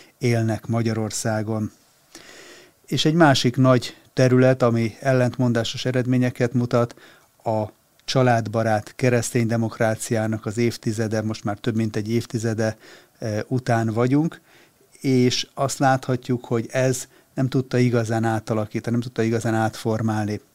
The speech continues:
a magyar társadalmat. A tavalyi felmérés adatai szerint százkilencvenezer harminc éven aluli magyar volt házas, ez a szám a húsz évvel ezelőttihez képest kevesebb, mint a fele. Kétezer-egyben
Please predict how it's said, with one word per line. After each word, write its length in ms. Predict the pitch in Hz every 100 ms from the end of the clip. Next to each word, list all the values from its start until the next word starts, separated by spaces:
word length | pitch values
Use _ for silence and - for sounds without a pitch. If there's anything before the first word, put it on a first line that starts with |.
| _
a 80 | 113
magyar 380 | 113 110 107 104
társadalmat. 1080 | - 117 117 - 113 110 113 107 - 110 107 - - - -
A 120 | - 120
tavalyi 380 | - 120 113
felmérés 640 | 110 131 123 120 120 113 107
adatai 360 | 120 113 117 110
szerint 560 | - 113 110 - -
százkilencvenezer 1400 | - - 120 117 - 123 120 113 - 117 110 104 113 107 - _
harminc 520 | - 120 113 113 -
éven 240 | 113 107
aluli 380 | 113 110 110 107 - - _
magyar 480 | - 120 117 113 107
volt 300 | 107 107 104
házas, 640 | - 123 120 117 143 - - _ _ _
ez 260 | 117 113
a 60 | 110
szám 300 | - 127 117
a 40 |
húsz 320 | 110 120 113 -
évvel 380 | 110 107 107 - _ _
ezelőttihez 880 | 117 117 120 113 110 - 113 110
képest 600 | - 117 107 113 107 - - - _ _
kevesebb, 480 | - 113 110 - 110
mint 220 | 110 104
a 60 | 113
fele. 420 | - 123 120 120 - - _ -
Kétezer-egyben 1160 | 110 107 107 104 107 - 113 113 110 110 110